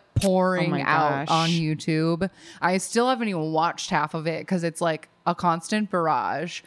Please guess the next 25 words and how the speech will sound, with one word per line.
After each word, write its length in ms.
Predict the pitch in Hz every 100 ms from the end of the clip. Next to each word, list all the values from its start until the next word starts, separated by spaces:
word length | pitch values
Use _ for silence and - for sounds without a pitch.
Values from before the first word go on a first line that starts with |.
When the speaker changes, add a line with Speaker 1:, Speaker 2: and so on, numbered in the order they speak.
| -
Speaker 2:
Yeah. 80 | 160
Speaker 1:
But 140 | 208 165
something 380 | 226 240 233
really 280 | 185 214 220
cool 340 | 220 208 185 190
that 140 | 185
they 140 | 175 170
have 320 | 170 160 165
released 580 | 165 160 151 151 - -
is 160 | 160
a 40 | 156
couple 440 | - 190 196 196
of 120 | 190
videos. 640 | 165 175 170 160 156 151 -
Speaker 2:
Thirteen 600 | 254 277 - - 247 247
hours 420 | 208 208 196 185
ago, 320 | 175 160 151
a 60 | 175
forty-five 1160 | - - 196 208 220 220 185 175 185 180 175 -
minute 560 | 185 175 175 175 170 - -
hard 680 | - - 170 165 165 160 170
music 380 | 175 165 156 160
video 160 | 170 277
Speaker 1:
I 40 |
know. 440 | 294 330 392 339